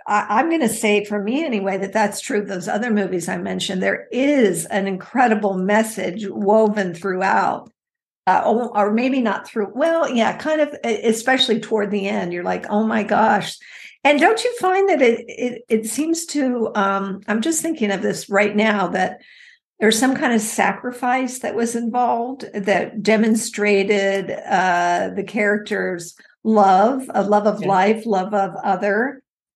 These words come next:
Speaker 1: Yes. Oh my
Speaker 2: Absolutely.
Speaker 1: gosh, that is a good, good movie.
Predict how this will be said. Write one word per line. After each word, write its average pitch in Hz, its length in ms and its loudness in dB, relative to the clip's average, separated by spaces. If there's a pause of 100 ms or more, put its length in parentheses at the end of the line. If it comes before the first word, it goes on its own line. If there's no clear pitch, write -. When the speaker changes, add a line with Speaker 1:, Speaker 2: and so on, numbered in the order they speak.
(1040)
Speaker 1:
Yes. 180 600 -2
Oh 208 180 0
my 180 120 0
Speaker 2:
Absolutely. 180 100 -4
Speaker 1:
gosh, 180 280 2
that 202 260 2
is 196 240 2
a 170 80 -4
good, 185 680 2
good 196 280 0
movie. 180 640 -4